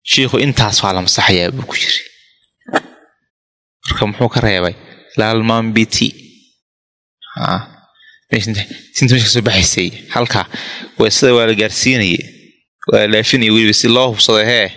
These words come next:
inay gaadhay, soo maahayn. Ayada halkaas tinta meesha ka soo baxaysay hoose inaad gaarsiisahay, waajibku maaha. Marka ma ku dhacay? Intaas ayuu sheikhu ku tilmaamay, wuu ka soo reebay. Intii kale waa laga rabaa marka.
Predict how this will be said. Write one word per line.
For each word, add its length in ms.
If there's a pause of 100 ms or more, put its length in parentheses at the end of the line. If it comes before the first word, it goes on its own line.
(1080)
inay 180
gaadhay, 260
soo 200
maahayn. 320 (920)
Ayada 340
halkaas 720 (460)
tinta 280
meesha 220
ka 80
soo 180
baxaysay 400
hoose 400
inaad 300
gaarsiisahay, 640 (880)
waajibku 640
maaha. 520 (840)
Marka 200
ma 100
ku 80
dhacay? 240 (600)
Intaas 320
ayuu 120
sheikhu 320
ku 80
tilmaamay, 320
wuu 60
ka 140
soo 180
reebay. 300
Intii 220
kale 120
waa 80
laga 160
rabaa 220
marka. 140